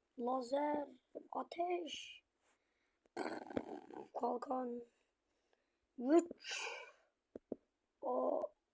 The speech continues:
o başım dönüyor. Ve güm. Aa. Hepinizi aldım. Bu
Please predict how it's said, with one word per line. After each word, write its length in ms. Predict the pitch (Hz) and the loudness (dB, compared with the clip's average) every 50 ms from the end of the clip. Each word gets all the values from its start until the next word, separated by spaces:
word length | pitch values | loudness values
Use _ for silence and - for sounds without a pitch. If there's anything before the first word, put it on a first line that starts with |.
| _ _ _ _ _ _ _ _ _ _ _ _ _ _ - | _ _ _ _ _ _ _ _ _ _ _ _ _ _ -8
o 220 | - 269 262 294 285 | -6 -6 -6 -6 -6
başım 340 | 285 262 240 240 233 262 - - _ - | -6 -6 -6 -6 -6 -8 -10 -12 _ -10
dönüyor. 460 | - - - - - 285 - - - - - - _ _ _ _ _ _ _ _ _ _ _ _ - 269 | -8 -8 -8 -8 -8 -10 -12 -12 -12 -16 -16 -16 _ _ _ _ _ _ _ _ _ _ _ _ -8 -2
Ve 220 | 233 240 262 262 | 4 4 6 6
güm. 920 | 226 214 208 208 208 208 208 247 254 240 233 220 214 208 202 196 196 208 - _ _ _ _ _ _ _ _ _ _ - - - _ _ _ _ _ _ _ _ _ _ _ - - - - _ _ - | 4 2 -4 -4 0 4 6 6 6 6 6 2 0 -2 -4 -6 -10 -16 -20 _ _ _ _ _ _ _ _ _ _ -4 -4 -4 _ _ _ _ _ _ _ _ _ _ _ -14 -14 -14 -20 _ _ -2
Aa. 420 | 247 220 220 220 214 208 196 190 - - _ _ _ _ _ _ _ _ _ _ _ _ _ _ _ _ _ _ - - - _ _ _ _ _ _ - - - _ _ _ - - - _ - | 0 0 0 0 -2 -4 -6 -10 -14 -18 _ _ _ _ _ _ _ _ _ _ _ _ _ _ _ _ _ _ -18 -18 -18 _ _ _ _ _ _ -8 -8 -8 _ _ _ -20 -20 -20 _ -2
Hepinizi 880 | 240 233 254 - - - 220 214 214 202 190 202 208 208 214 226 247 | -2 -2 -2 -2 -6 -6 -4 -4 -6 -8 -8 -10 -10 -8 -6 -4 0
aldım. 1400 | 262 277 277 269 262 277 294 294 294 294 285 262 262 262 254 254 254 254 254 262 254 247 247 247 240 240 220 - _ _ _ _ _ _ _ _ _ _ _ _ _ _ _ _ - - _ _ _ _ _ _ - _ _ _ _ _ _ _ _ _ _ _ _ _ - | 0 2 4 4 4 4 4 4 2 2 2 0 0 0 0 0 0 -2 -2 -2 -2 -2 -2 -2 -4 -4 -8 -12 _ _ _ _ _ _ _ _ _ _ _ _ _ _ _ _ -10 -10 _ _ _ _ _ _ -20 _ _ _ _ _ _ _ _ _ _ _ _ _ -6
Bu 220 | 269 - - | -4 -4 -4